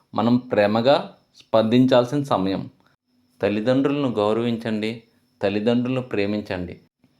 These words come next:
ఇవాళ ఇలా ఉన్నామంటే కారణం వాళ్ళని గుర్తించండి.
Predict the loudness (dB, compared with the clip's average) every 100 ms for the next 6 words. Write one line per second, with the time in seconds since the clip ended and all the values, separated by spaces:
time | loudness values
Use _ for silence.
0 | _ -2 2 4 4 2 0 -6 _ _
1 | -4 2 2 2 2 2 4 4 2 2
2 | 0 0 -10 _ _ -4 0 2 4 2
3 | 4 4 4 2 0 -2 -4 -4 -4 -4
4 | -6 -8